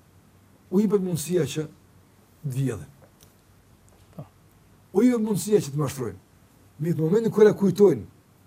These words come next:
Speaker 1: se mund të kapen nga ligji, e braktisin. E braktisin. Për shembull, mos të kishte polici, mos të kishte burgje, mos të kishte gjyqje, të kishte, të kishte një kas, a do të rritej numri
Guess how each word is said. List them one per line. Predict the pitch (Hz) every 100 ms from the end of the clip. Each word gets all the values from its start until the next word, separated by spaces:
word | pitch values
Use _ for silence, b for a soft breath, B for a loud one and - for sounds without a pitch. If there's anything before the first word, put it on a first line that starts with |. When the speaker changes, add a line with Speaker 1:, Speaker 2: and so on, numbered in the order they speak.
| _ -
Speaker 1:
se | 156
mund | 196 196 -
të |
kapen | - 262 175 196 - _ _ _ _ _ _ _ -
nga | 131
ligji, | 143 196 165 180 - _ _ _ _ _
e | -
braktisin. | 107 196 202 185 220 233 - _ _ _ _ _ _ _ _ -
E | 113
braktisin. | 139 - 107 - _ _ _ _ b b b -
Për | 156
shembull, | 202 190 151
mos | 143
të | - 196
kishte | - 151
polici, | 139 127 - 113 - _ _ _ _ _ _ _ - -
mos | 131 -
të | 180
kishte | 151 - 127
burgje, | 110 123 101 87 101
mos | 120
të | - 139
kishte | 120 110
gjyqje, | 117 104 92
të | -
kishte, | 156 151
të | 160
kishte | 143
një | 131
kas, | - 123 87 - - b b b -
a | 131
do | 139
të | 139 127
rritej | 160 214 202 180
numri | 208 202 202